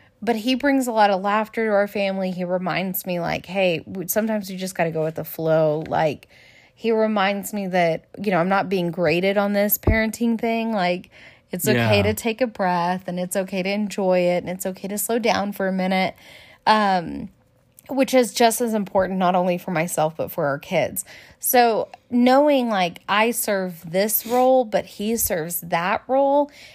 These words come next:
Speaker 1: And it's not to say that there aren't times whenever I see him really stressed and I try to crack a few jokes. And there aren't times whenever he really tries to do everything because I'm coming in from out of town or I'm at a training or whatever. Um, but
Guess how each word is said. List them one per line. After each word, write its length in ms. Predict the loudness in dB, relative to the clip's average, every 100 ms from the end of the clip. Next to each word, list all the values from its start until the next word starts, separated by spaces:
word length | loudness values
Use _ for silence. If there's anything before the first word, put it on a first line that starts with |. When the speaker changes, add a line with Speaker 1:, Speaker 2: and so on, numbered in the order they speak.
| 0
Speaker 1:
And 100 | 2
it's 220 | 2 2 2
not 220 | 2 2
to 80 | 0
say 260 | 2 2 4
that 160 | 2
there 140 | 2 0
aren't 180 | 0 -2
times 380 | -2 -2 -2 -4
whenever 180 | -2
I 120 | -2 -2
see 200 | -4 -4
him 220 | -4 -4
really 180 | -4 -6
stressed 460 | -2 0 2 0
and 80 | -4
I 60 | -6
try 220 | -2 -4
to 20 | 0
crack 240 | -2 -2
a 40 | -6
few 200 | -10 -8
jokes. 480 | -4 -4 -4 -8 -18 -20 -20 -10 0
And 140 | 4
there 100 | 6
aren't 200 | 4 2
times 340 | 0 0 0 -4
whenever 320 | -2 -2 -4
he 480 | -4 -8 -8 -8 -10
really 500 | -8 -4 -2 -2 -6
tries 560 | -2 2 2 2 -4 -6
to 80 |
do 140 | -2 2
everything 600 | 2 2 -2 -2 -2 -4
because 280 | -4 -6 -2
I'm 160 | -4
coming 260 | -2 -2 -2
in 140 | -4
from 120 | -2 -2
out 160 | 0
of 80 | -2
town 200 | -2 -2
or 80 | -2
I'm 80 | -4
at 80 | -6
a 60 |
training 400 | -6 -4 -2 -2
or 100 | -4
whatever. 460 | -2 -2 0 -2 -2 -10 -20 -20 -20 -6
Um, 760 | -2 0 0 -2 -4 -12 -14 -16 _ _ _ _
but 480 | -8 4 6 6 2